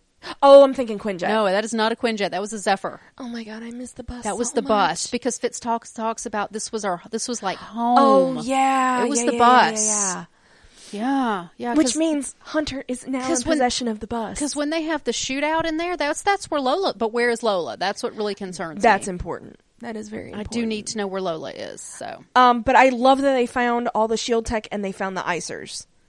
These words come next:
Speaker 2: Yes.
Speaker 1: Um, and Fitz, Fitz is a damn good shot.
Speaker 2: Yes, he is.
Speaker 1: And he, man,
Speaker 2: This
Speaker 1: he,
Speaker 2: is
Speaker 1: I,
Speaker 2: new Fitz.
Speaker 1: I was like,
Speaker 2: New and
Speaker 1: "This is,
Speaker 2: improved.
Speaker 1: this is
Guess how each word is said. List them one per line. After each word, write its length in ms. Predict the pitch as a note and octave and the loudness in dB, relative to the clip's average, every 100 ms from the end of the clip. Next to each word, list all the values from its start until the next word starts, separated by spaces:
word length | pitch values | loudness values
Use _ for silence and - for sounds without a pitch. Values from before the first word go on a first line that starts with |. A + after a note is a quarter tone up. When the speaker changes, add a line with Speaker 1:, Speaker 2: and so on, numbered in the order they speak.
| _ _ _ _ G#3+ | _ _ _ _ -6
Speaker 2:
Yes. 640 | A3 A3 F3+ E3+ - A3 | 0 2 0 -2 -4 2
Speaker 1:
Um, 540 | A3+ G3 F#3 F#3 F3+ _ _ | 4 4 0 -6 -10 _ _
and 280 | A3+ A3+ G#3+ _ _ _ _ | 0 0 -2 _ _ _ _
Fitz, 580 | - D#4+ D5+ - - - | -8 2 2 0 -16 -16
Fitz 340 | - G4 - | -6 -6 -4
is 220 | D#5 - - | -4 -4 -6
a 100 | D#4 | -6
damn 320 | - D4 F#4+ G4 | -4 -4 -4 -2
good 260 | F4+ E4 | -2 -2
shot. 500 | - D#4+ B4 F#4+ - | -2 0 4 4 2
Speaker 2:
Yes, 240 | G#3+ G3 - | -4 -8 -8
he 200 | A3+ A3+ | -6 -4
is. 560 | G#3 F#3+ F3 - - - | -4 -4 -6 -12 -10 -6
Speaker 1:
And 140 | A3+ | -6
he, 340 | G#3+ F4 F#4+ - | -2 -2 -2 -4
man, 200 | G#3+ A#3+ | -4 -2
Speaker 2:
This 140 | A3+ | -2
Speaker 1:
he, 40 | D4 | -2
Speaker 2:
is 40 | |
Speaker 1:
I, 80 | B3 | 0
Speaker 2:
new 140 | C4 C#4 | 0 0
Fitz. 500 | A#3 F#3 - - B3+ | -2 -2 -4 -4 0
Speaker 1:
I 40 | |
was 140 | B3 | 0
like, 180 | A#3+ - | 0 -2
Speaker 2:
New 280 | G#3+ B3 E4 | -2 -2 0
and 80 | G#4+ | 0
Speaker 1:
"This 20 | |
is, 40 | G#4 | 0
Speaker 2:
improved. 600 | A#3+ G#3 F3+ D#3+ - - | 0 -2 -4 -8 -16 -16
Speaker 1:
this 140 | A#3+ C#4+ | -14 -6
is 400 | A#4+ G#4 A#3+ | -4 -2 -4